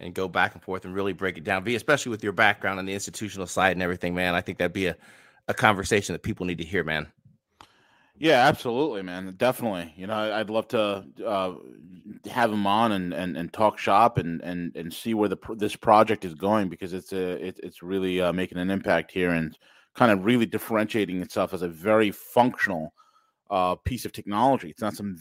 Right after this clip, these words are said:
Speaker 2: vaporware. I mean, you know, I get, I get, uh, shilled all the time with,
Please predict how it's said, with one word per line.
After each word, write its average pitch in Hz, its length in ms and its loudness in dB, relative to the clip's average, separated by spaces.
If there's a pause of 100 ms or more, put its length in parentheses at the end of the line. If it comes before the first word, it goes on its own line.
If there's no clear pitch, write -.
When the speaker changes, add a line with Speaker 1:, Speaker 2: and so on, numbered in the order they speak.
Speaker 2:
vaporware. 110 680 0
I 90 40 -2
mean, 92 240 -4 (520)
you 123 60 2
know, 117 80 6
I 123 60 4
get, 123 160 4
I 120 80 6
get, 123 240 4
uh, 104 200 6
shilled 113 340 0
all 110 80 2
the 101 80 -4
time 113 220 0
with, 95 120 -4